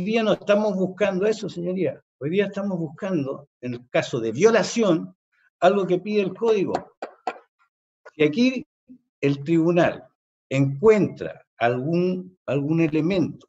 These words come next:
que indique que efectivamente está alguno de los, de las circunstancias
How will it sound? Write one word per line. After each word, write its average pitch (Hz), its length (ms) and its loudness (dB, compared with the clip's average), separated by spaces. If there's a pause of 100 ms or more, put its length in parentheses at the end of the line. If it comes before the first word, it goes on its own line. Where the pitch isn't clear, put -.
(160)
que 160 120 4
indique 156 600 2
que 185 100 -2
efectivamente 170 760 -2
está 123 280 -2
alguno 175 440 -4
de 180 100 2
los, - 420 -6 (380)
de 131 80 -2
las 139 160 2
circunstancias 202 960 -2